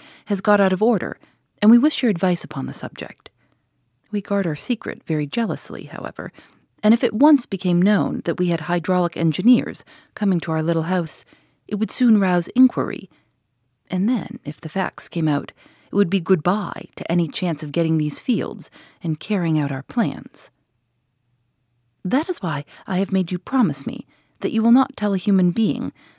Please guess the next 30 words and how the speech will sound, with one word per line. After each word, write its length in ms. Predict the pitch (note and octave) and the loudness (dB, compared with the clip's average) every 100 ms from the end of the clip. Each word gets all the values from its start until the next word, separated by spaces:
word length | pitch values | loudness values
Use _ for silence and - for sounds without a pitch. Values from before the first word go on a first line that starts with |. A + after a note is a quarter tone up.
| - | -12
that 80 | - | -4
you 180 | G3+ G3+ | 0 0
are 60 | |
going 400 | F#3+ B3 F#3 - | 0 0 0 -4
to 100 | - | -4
Eyford 420 | F#3+ A3 - G2 - | -2 -2 -2 -8 -8
tonight. 420 | A2 A#1 - - _ _ _ _ _ _ _ | -8 -8 -12 -20 _ _ _ _ _ _ _
I 60 | G3 | -8
hope 340 | G3 B3 - | -4 -4 -2
that 100 | F3 | -2
I 120 | D#3+ | 0
make 240 | D#3+ E3 D#3+ | 0 -2 -4
it 40 | |
all 140 | D3+ C#3+ | -6 -6
plain." 460 | - B3 E3 - - _ _ _ _ _ _ _ _ _ _ _ _ _ _ _ _ _ | -4 -2 -2 -6 -16 _ _ _ _ _ _ _ _ _ _ _ _ _ _ _ _ _
"I 120 | F#3 | -2
quite 280 | F#3+ A3+ - | 0 -2 -2
follow 280 | - C4 F#3 | 0 0 0
you," 180 | - - | -6 -12
said 220 | - - | -8 -6
I, 260 | - A#1 - _ _ _ _ _ _ - | -6 -8 -12 _ _ _ _ _ _ -4
the 160 | F#3+ C#4+ | 2 4
only 220 | F4+ D4 | 4 2
point 320 | - A#3 - | 2 -2 -2
which 160 | E3 E3+ | -4 -4
I 80 | D#3+ | -4
could 180 | F3 | -2
not 240 | F3+ F#3+ - | -2 -2 -2
quite 200 | G3 F3 | -2 0
understand 580 | E3+ D#3+ - G3 F3 | 0 -2 -2 0 0